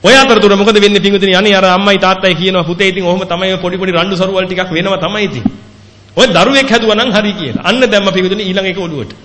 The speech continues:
දාපු ගමන් මොකද වෙන්නේ? දැන් ඒකේ ಗುಣ වර්ණනා කරන, ඔයා බලුවන් නම් ගිහලා හිමීට අයියලා ගෙදරට ගිහලා බලන්නකෝ. අර අයියලා ගෙදර ඉන්නවා සුදු දෝණියෙක්. "අනේ පුතේ, කියලා වැඩක් නෑ පුතේ" කියලා දෙනවා. අර අසත්පුරුෂකම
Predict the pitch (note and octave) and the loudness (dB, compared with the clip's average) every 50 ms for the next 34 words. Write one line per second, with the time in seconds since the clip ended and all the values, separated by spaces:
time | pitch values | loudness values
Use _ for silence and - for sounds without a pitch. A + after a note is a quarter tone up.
0 | - - - - - - - F#3 B3 C4 B3+ G#3 G#3+ G3+ F#3+ F#3 F3+ F#3 A3 G#3 | -20 -20 -20 -20 -16 -2 2 2 2 4 2 0 0 0 0 0 0 -2 0 0
1 | G3+ F#3+ F#3 F#3 F3 F3+ F#3 F3+ F3 F3+ F3+ G#3+ C4+ - B3 A3+ G#3 E3 F3+ G3 | 0 -2 -2 0 0 0 -2 -2 -2 0 2 2 2 2 2 0 2 2 2 0
2 | A3 G3+ G3 G3 G3 F#3+ F#3+ F#3 F3+ F3+ E3+ F3 F3 D#3+ E3 F#3 F3+ E3+ E3+ E3+ | 0 0 -2 -2 0 -2 -2 -2 -2 -2 -4 -4 -2 -2 0 -2 -2 -2 -2 -4
3 | F3+ F3+ F3+ F#3 F3+ E3+ E3+ F#3 F3 E3 E3 F3 F3 F3 E3 E3 E3+ F3 F3+ F3+ | -4 -4 -4 -6 -6 -4 -4 -4 -4 -4 -4 -4 -4 -4 -4 -2 -2 -2 -2 -2
4 | F3 F3 F3 F3 F3+ F3+ E3 F3 F3 E3 E3 E3 F3 F3 F3 E3+ E3+ E3 D#3 D3 | -2 -4 -6 -6 -6 -4 -4 -4 -4 -4 -4 -4 -4 -4 -4 -6 -4 -4 -4 -4
5 | D#3 E3 E3 E3 E3+ E3 E3+ D#3+ D#3 D#3 D#3+ F3 F3 E3+ C#3+ D3+ E3+ D#3+ D#3 D#3 | -4 -4 -4 -4 -4 -4 -4 -6 -6 -6 -4 -4 -4 -4 -4 -6 -6 -6 -6 -6
6 | D#3+ D#3+ D#3+ F3 E3+ - D3+ D#3 D#3+ E3 E3+ E3+ E3 D#3 D#3+ E3+ F3 E3 F3 - | -6 -6 -6 -8 -6 -8 -10 -8 -8 -8 -8 -8 -8 -8 -8 -8 -8 -10 -12 -12
7 | C#3+ E3 F3+ F3+ F3+ D#3+ E3 E3+ F3 F3+ E3 E3 F3+ F3 F3+ E3+ F3 F3+ F3+ E3+ | -8 -6 -4 -4 -4 -4 -4 -6 -6 -6 -4 -4 -4 -4 -4 -4 -4 -4 -6 -6
8 | F3+ F#3 F#3 E3 D3+ D3 D3 E3 F3+ F3 F3 G3 E3+ - E3+ E3+ E3 - F3+ F3 | -6 -6 -6 -6 -4 -6 -4 -4 -4 -4 -4 -2 -4 -4 -4 -6 -8 -6 -6 -6
9 | E3+ F3+ F3 F3 F#3 | -6 -4 -4 -4 -6